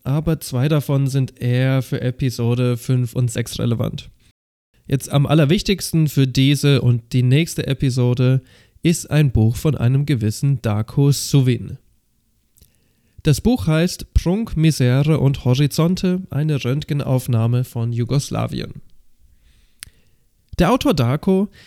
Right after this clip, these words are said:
ist ein seltsamer Typ, der mir persönlich extrem sympathisch ist,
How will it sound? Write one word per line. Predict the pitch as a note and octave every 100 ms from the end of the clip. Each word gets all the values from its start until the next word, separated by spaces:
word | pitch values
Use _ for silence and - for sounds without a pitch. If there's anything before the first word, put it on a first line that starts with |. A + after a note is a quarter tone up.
| _ -
ist | G#3 -
ein | - E3
seltsamer | C#3+ A#2+ A#2+ - B2+ B2+ C3
Typ, | - G3+ G3 - - _ _ _ _ D#3+
der | D3
mir | B2+
persönlich | C#3+ A#2+ A2+ B2 -
extrem | A#2+ - - A#2 A#2+
sympathisch | A#2 C#3 C3 - C#3+ E3 G3+ G3 -
ist, | E3+ E3+ - -